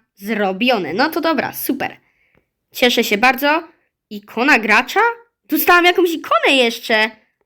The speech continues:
Ale super! Ej, mega fajnie. Okej. Wow, wow, wow, wow!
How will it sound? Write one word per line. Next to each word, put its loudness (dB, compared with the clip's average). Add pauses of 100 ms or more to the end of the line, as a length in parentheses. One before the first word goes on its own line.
(160)
Ale 4
super! 2 (340)
Ej, 0
mega -2
fajnie. 0 (840)
Okej. -2 (1040)
Wow, 2 (220)
wow, 4
wow, -2
wow! -2